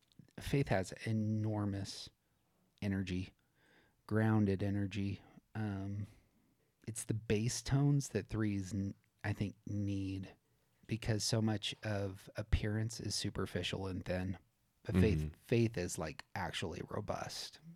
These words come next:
Speaker 2: Right.
Speaker 1: foundational, s-, steel in your spine kind of power.
Speaker 2: Right. And coming back to what I said earlier about w-, with sevens and the, like, believing they have the ability to, to restructure the world according to how they think it should be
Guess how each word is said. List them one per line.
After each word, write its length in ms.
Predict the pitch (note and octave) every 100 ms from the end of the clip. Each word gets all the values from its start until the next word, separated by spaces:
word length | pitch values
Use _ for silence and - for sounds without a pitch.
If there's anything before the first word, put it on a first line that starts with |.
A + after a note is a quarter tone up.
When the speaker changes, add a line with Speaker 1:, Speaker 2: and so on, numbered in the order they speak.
| - -
Speaker 2:
Right. 40 | F2
Speaker 1:
foundational, 640 | F2 D#2+ - G2 F2+ F2 - - - _
s-, 60 | - _ - - - - -
steel 480 | - - A2 G2 G2
in 100 | F2+
your 120 | E2+
spine 520 | - F#2 F2 F2+ F#2
kind 260 | F2+ F#2+ F#2
of 80 | -
power. 440 | - F2 F#2+ F#2 - _ _ -
Speaker 2:
Right. 240 | - - - _ - - -
And 140 | A2+ B2
coming 220 | D3 C3
back 200 | G#2 G2+
to 300 | G2 E2+ D#2
what 180 | C#2+ E2+
I 60 | F#2
said 220 | E2+ D#2
earlier 280 | D#2+ E2+ E2+
about 300 | D2+ C2+ -
w-, 240 | B1 C#2 - F2+
with 180 | F2
sevens 600 | - D#2+ D#2 D2+ D#2 D2+
and 160 | C#2 - - -
the, 320 | D2+ C#2 - - - - - -
like, 280 | D2 - - _ _
believing 540 | G#2+ G2 F#2+ F#2 F2 E2+
they 100 | E2+
have 220 | F2 E2
the 100 | E2
ability 460 | D#2+ D#2+ D#2+ D#2+ D2
to, 300 | C2+ C2+ G#1
to 200 | - E2+
restructure 540 | D#2 D#2 - D#2 -
the 80 | D2
world 360 | D2+ D#2+ D#2
according 380 | D#2 - C#2 C2+
to 60 | -
how 120 | C#2+
they 180 | C#2 C#2
think 240 | C#2+ D2 -
it 140 | -
should 260 | - D#2 D#2
be 400 | G2+ G#2 G#2